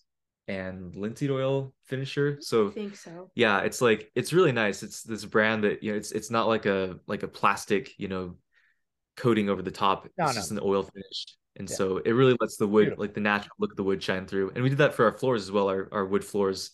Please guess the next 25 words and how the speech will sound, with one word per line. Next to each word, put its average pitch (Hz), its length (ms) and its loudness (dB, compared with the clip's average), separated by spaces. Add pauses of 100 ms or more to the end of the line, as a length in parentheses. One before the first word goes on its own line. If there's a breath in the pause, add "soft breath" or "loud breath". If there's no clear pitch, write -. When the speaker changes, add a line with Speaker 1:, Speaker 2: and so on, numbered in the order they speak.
(100)
Speaker 1:
same, 98 500 -4
the - 100 -18
same, 95 320 -2
uh, 92 40 0
Speaker 3:
Oh, 131 140 4
what 131 220 4
kind 165 180 4
of 156 60 4
Speaker 1:
product. 170 180 4
Speaker 3:
wood? - 60 -16
What 123 140 -6
kind 156 100 0
of 147 60 0
wood 151 120 2
you 135 60 -2
got 135 120 2
for 123 60 -10
the 113 60 -10
floors? 117 380 -2 (840)
Speaker 1:
Uh, 120 160 2
it's 127 140 0
walnut. 127 480 4 (560)
Speaker 3:
Ooh, 131 100 -10
nice. 101 440 -6
Speaker 1:
Yeah. 107 260 6